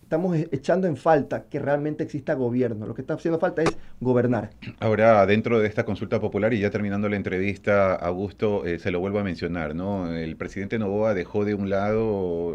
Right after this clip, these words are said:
Speaker 2: los asuntos institucionales planteados por otros sectores, ¿no? Como la eliminación del Consejo de Participación Ciudadana y Control Social, también el Consejo de la Judicatura o la regulación a partidos políticos.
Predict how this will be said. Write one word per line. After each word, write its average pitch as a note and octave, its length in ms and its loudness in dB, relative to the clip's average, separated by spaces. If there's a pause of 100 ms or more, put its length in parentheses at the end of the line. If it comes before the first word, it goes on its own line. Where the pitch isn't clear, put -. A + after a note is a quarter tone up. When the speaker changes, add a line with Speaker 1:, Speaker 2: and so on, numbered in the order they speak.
Speaker 2:
los E2+ 360 -6
asuntos G2+ 400 -6
institucionales F#2+ 640 -6
planteados F2 480 -2
por F#2 180 -4
otros A2 180 -8
sectores, B2 400 -4
¿no? F#2+ 140 -6
Como G#2+ 180 -4
la F2+ 80 -2
eliminación E2+ 460 -6
del A2 140 -4
Consejo G#2+ 540 -2 (440)
de C3 140 4
Participación G#2 640 -2
Ciudadana G2 320 0
y - 20 -6
Control F2+ 260 -4
Social, B2+ 380 2
también F#2+ 240 -2
el F#2+ 80 -2
Consejo G2 340 -6
de G2+ 80 -2
la F#2 100 -4
Judicatura F#2+ 680 -2
o G2+ 100 4
la G2 120 4
regulación F2+ 500 -4
a A2+ 80 -4
partidos G2 380 -4
políticos. F#2 640 -4